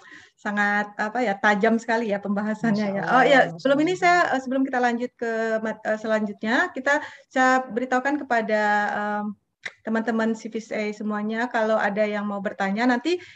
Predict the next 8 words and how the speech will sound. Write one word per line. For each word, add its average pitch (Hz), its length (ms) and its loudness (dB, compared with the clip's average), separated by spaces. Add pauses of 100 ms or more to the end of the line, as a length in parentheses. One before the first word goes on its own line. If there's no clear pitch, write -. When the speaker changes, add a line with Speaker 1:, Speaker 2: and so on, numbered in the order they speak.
(100)
Speaker 1:
kita 302 240 2
akan 294 160 0
menyediakan 254 480 2
waktu 233 220 -6 (100)
di 226 160 -4
akhir 220 320 -2
diskusi 214 480 -8
ini. 233 240 0